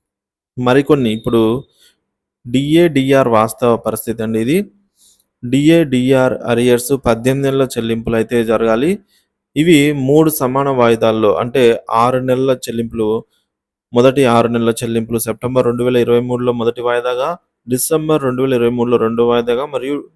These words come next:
మార్చి రెండు వేల ఇరవై నాలుగులో మూడో వాయిదాగా అరియర్స్ అయితే చెల్లించబడతాయని అప్పటి ప్రభుత్వము జీవో జారీ చేసినప్పటికీ ఇవి అమలు కాకపోగా,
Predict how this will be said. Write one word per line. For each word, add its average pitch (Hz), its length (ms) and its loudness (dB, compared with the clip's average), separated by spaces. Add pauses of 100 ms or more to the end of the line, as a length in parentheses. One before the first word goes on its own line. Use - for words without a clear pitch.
(100)
మార్చి 113 300 -4
రెండు 113 160 -4
వేల 117 120 2
ఇరవై 113 180 0
నాలుగులో 117 300 -4
మూడో 123 280 2
వాయిదాగా 113 380 0
అరియర్స్ 113 340 -4
అయితే 127 200 -6 (520)
చెల్లించబడతాయని 131 960 0 (540)
అప్పటి 113 260 -6
ప్రభుత్వము 127 600 0
జీవో 131 400 0
జారీ 120 280 2
చేసినప్పటికీ 117 680 -4
ఇవి 131 220 -4 (480)
అమలు 117 240 0
కాకపోగా, 113 720 2